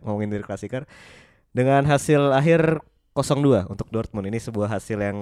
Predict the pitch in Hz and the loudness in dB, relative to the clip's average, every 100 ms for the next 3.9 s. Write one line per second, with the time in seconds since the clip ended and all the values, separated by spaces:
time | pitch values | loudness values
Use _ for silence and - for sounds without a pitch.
0 | 101 101 104 110 110 110 104 - 120 127 | -8 -8 -2 0 0 0 -2 -2 -4 -4
1 | 120 107 107 107 98 101 101 101 98 120 | -6 -8 -6 -8 -8 -6 -4 -6 -4 -4
2 | 127 135 _ _ _ _ 107 107 - 123 | -4 -10 _ _ _ _ -4 -4 -2 -2
3 | 120 123 107 104 104 104 120 123 127 | -2 -2 -4 -2 -2 -2 -4 -4 -6